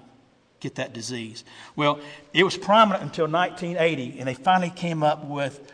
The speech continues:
a treatment that now they can treat leprosy and keep it from spreading successfully. That's nineteen eighty. It's been around four thousand years. They say you can, they spread it through nasal drop, droplets.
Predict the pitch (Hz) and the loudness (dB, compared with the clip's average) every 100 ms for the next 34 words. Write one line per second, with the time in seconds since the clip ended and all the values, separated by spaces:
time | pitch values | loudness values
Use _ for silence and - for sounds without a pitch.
0 | - 120 - 160 156 113 - - _ _ | -16 -10 -4 -4 -4 -8 -12 -18 _ _
1 | _ _ _ _ _ _ _ 127 135 - | _ _ _ _ _ _ _ -8 -8 -2
2 | 147 165 165 143 135 127 - 165 156 156 | 2 4 4 0 -6 -8 -4 -2 -2 -2
3 | 156 - - - _ _ - 147 131 - | -6 -18 -20 -20 _ _ -2 -2 -2 -4
4 | 135 127 117 - - 110 - 135 139 123 | -4 -6 -10 -20 -16 -10 -10 -10 -10 -10
5 | - 135 123 110 107 - _ - - - | -8 -6 -6 -8 -14 -20 _ -18 -12 -8
6 | 117 - - 127 _ 147 151 143 147 143 | -8 -8 -12 -20 _ -6 0 0 0 -4
7 | 135 120 101 - - _ _ _ _ _ | -2 -4 -6 -12 -20 _ _ _ _ _
8 | _ _ _ _ _ 143 156 131 120 - | _ _ _ _ _ -10 -4 -4 -4 -6
9 | 123 110 123 117 113 113 113 98 - - | -10 -6 -6 -6 -6 -10 -10 -12 -16 -18
10 | _ _ _ _ _ _ _ - - - | _ _ _ _ _ _ _ -20 -20 -20
11 | - 135 190 180 175 135 - - - 120 | -12 -2 2 2 0 -6 -8 -12 -12 -10
12 | - 190 185 180 160 139 156 170 156 131 | -4 2 2 0 -4 2 4 4 2 0
13 | 151 151 139 - - - 156 139 139 117 | 0 2 0 -6 -18 0 4 4 0 -12
14 | - - | -8 -8